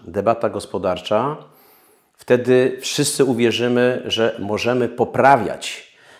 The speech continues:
możemy robić, e, fajne rzeczy w Polsce, bez względu,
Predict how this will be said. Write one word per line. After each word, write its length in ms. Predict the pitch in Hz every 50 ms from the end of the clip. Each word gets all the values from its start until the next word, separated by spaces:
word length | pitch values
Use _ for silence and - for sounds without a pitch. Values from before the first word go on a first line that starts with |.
| _ -
możemy 420 | 101 104 104 120 123 123 117 113
robić, 500 | 113 120 120 107 113 113 110 - - -
e, 360 | 113 113 113 110 107 107 98 - - - _ _ _ _
fajne 540 | - - - - 135 143 156 143 135 135 123
rzeczy 280 | 127 123 123 - 117
w 80 | - -
Polsce, 500 | - 107 98 90 87 - - - 90 87
bez 160 | 87 107 107
względu, 720 | 101 98 113 139 170 180 170 135 131 113 101 98 90 -